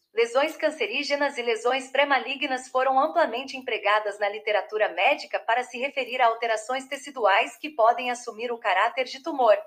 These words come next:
maligno a qualquer tempo, mas que, por outro lado, podem permanecer estáveis por longo período e até mesmo nunca se transformar, principalmente se forem evitados estímulos nocivos sobre o tecido já doente.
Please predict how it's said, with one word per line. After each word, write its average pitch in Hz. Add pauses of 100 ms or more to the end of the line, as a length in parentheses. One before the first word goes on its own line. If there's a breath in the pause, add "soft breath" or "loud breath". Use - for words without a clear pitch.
maligno 320
a 262
qualquer 262
tempo, 190
mas 339
que, 302
por 294
outro 269
lado, 202
podem 254
permanecer 226
estáveis 226
por 220
longo 302
período 285
e 247
até 269
mesmo 311
nunca 311
se 302
transformar, 240 (140)
principalmente 302
se 269
forem 269
evitados 214
estímulos 247
nocivos 269
sobre 247
o 233
tecido 254
já 254
doente. 214